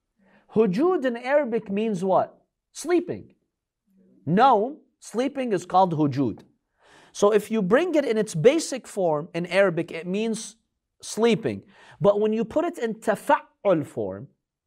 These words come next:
when you say tahajjud, tafa'ul, it means fighting sleep. <laughs> To fight sleep, to avoid sleep, to stay awake. So tahajjud means what? Linguistically, fighting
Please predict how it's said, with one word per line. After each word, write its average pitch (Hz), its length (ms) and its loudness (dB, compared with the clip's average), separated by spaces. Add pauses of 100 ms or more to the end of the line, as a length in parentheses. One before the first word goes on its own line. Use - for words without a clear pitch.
(520)
when 170 160 0
you 202 140 0
say 214 240 2
tahajjud, 185 1080 0
tafa'ul, 254 520 0
it 247 100 -2
means 220 240 -2
fighting 208 680 -2
sleep. - 460 -18 (1080)
<laughs> 170 60 -6 (800)
To 202 100 2
fight 240 500 4
sleep, - 460 -8
to 175 80 -4
avoid 175 500 6
sleep, - 420 -10
to 160 80 -2
stay 190 300 2
awake. 147 520 2 (680)
So 202 300 4
tahajjud 240 640 6
means 233 300 -2
what? 185 340 2 (960)
Linguistically, 180 920 2 (200)
fighting 285 840 0